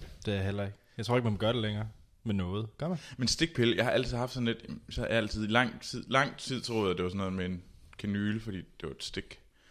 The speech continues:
Speaker 1: Nå.
Speaker 2: Jeg troede ikke, det var.
Speaker 1: Det er vel strengt taget også et prik,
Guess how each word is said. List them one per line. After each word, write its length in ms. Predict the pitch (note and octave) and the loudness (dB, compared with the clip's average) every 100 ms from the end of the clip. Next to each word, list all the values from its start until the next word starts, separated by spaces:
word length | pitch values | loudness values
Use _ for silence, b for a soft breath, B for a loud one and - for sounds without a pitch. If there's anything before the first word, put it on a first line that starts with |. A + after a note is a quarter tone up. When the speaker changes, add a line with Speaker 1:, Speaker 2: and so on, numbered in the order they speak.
| b | b
Speaker 1:
Nå. 520 | D#3 F#3+ A3 F#3 A#2 G2 A2 | -2 2 4 4 4 0 -8
Speaker 2:
Jeg 80 | G2+ | -6
troede 280 | - F#2+ F#2 | 0 2 4
ikke, 140 | F#2 | 4
det 80 | F2+ | 2
var. 120 | - - - _ - B4+ B4 - | 0 -2 -12 _ 6 6 6 2
Speaker 1:
Det 60 | - | 0
er 40 | |
vel 80 | - | -4
strengt 300 | - A2 C#3 | 4 6 6
taget 160 | A#2 G2 | 4 0
også 160 | G#2 | 0
et 60 | G#2 - - - - - - _ - - _ _ - | -4 -10 -18 -20 -20 -20 -20 _ -20 -20 _ _ -10
prik, 340 | - A2+ - | -2 -2 -4